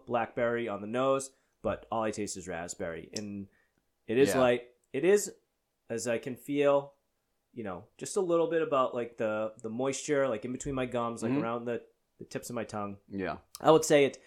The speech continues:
Speaker 1: it's not overly dry,
Speaker 2: Right.
Speaker 1: but it is, as the kind of falls on the spectrum, it's a little bit more towards that dry
Speaker 2: Yeah.
Speaker 1: side. But, all right, I'm gonna top us off,
Speaker 2: All right.
Speaker 1: and then we'll get going.
Speaker 2: Early indicators for me,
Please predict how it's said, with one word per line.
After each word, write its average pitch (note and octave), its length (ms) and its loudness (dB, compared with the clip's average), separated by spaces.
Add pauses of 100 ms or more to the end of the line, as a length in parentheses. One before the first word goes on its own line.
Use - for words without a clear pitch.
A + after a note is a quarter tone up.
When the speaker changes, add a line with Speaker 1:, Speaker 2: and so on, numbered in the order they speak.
(180)
Speaker 1:
it's - 100 -6
not F#3 180 4
overly C#3+ 380 4
dry, F2 460 -6
Speaker 2:
Right. F#2 240 -2
Speaker 1:
but C#3+ 100 6
it C3 140 2
is, C#3+ 360 6
as D#3+ 420 2
the E3+ 140 4
kind D#3 280 0
of C#3 100 -2 (140)
falls C3+ 260 2
on C3 80 -2
the A#2+ 80 -4
spectrum, C#3 600 -4 (360)
it's - 320 -6
a A#2 60 0
little A#2 320 -2
bit A2+ 420 -4 (160)
more B2+ 380 -4
towards A2 320 -8
that E2+ 180 -8
dry D#2 200 -10
Speaker 2:
Yeah. B2+ 80 -8
Speaker 1:
side. - 280 -14 (220)
But, - 240 -8 (260)
all F#2 60 -12
right, E2+ 80 -10
I'm A2 60 -10
gonna D#3 80 -2
top E3+ 240 4
us F#3+ 160 2
off, F3 220 6
Speaker 2:
All G#2 60 0
right. F#2 100 -4
Speaker 1:
and B2+ 120 -4
then A#2 140 -4
we'll A2 80 -6
get G#2 180 -12
going. - 120 -14 (100)
Speaker 2:
Early E3 240 8
indicators C#3+ 800 4 (400)
for B2 180 -2
me, A#2 580 0